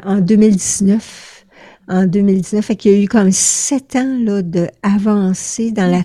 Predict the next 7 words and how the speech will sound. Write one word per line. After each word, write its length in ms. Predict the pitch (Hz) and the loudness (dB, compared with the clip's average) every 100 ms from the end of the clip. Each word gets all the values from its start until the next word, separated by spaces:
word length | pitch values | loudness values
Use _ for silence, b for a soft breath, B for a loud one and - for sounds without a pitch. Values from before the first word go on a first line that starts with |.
| - | -4
conscience 960 | - 202 190 - 196 208 220 233 - - | -4 -2 -2 -4 -4 -4 -4 -6 -10 0
humaine 560 | 196 180 185 202 254 254 - B B B | 2 4 4 2 -2 -8 -20 B B B
assez 320 | - 202 - 247 | -6 -4 -2 0
majeure, 640 | 226 196 170 180 190 240 269 262 _ b b b b b b _ _ | 0 0 -2 -4 -4 -8 -14 -20 _ b b b b b b _ _
qui 180 | - 208 | -4 -4
fait 300 | - 254 262 | -2 -4 -4
que, 360 | 262 - 208 | -6 -4 -2